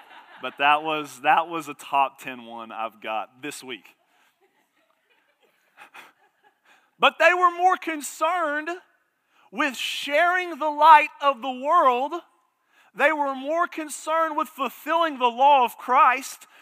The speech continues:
which was to love one another, more than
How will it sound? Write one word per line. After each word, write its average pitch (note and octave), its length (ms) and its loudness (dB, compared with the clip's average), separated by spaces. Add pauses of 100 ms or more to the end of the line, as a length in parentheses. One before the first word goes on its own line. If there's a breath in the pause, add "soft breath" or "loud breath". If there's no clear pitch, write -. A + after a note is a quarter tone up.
which C4 220 -10
was C4 180 -8
to A#3+ 160 0
love B3 480 4
one C#4 220 -2
another, A#3+ 720 0 (1400)
more G#3+ 420 -4
than F3 480 -6